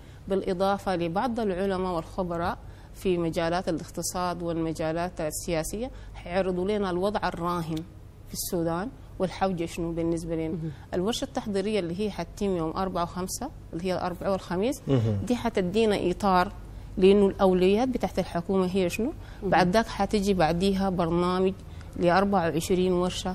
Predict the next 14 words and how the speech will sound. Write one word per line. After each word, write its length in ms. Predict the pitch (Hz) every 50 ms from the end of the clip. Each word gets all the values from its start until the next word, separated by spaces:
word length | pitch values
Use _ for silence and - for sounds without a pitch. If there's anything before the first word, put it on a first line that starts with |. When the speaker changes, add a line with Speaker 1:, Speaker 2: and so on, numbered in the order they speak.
| - - -
Speaker 1:
تخصصية. 600 | 170 - - 156 - - 170 - - 180 165 165 - - - - 202
Speaker 2:
مهم. 180 | 165 160 156 143 - - - - -
طيب، 160 | 208 185 170 - - 185
إحنا 180 | 208 233 254
هسه 140 | 226 - -
اتكلمنا 320 | 190 - 214 214 226 226 196
عن 60 | 196
إنه 160 | 233 240 220
في 240 | 190 254 254 240 - -
خبراء 520 | 208 214 - - 240 214 220 226 240 302 349
حيكونوا، 540 | - 226 190 185 - 214 220 214 214 208 190 - - - -
آه، 140 | 175 170 165
للسودان 440 | 160 165 165 - 185 180 190 190 196
كله، 340 | 190 226 233 262 294 311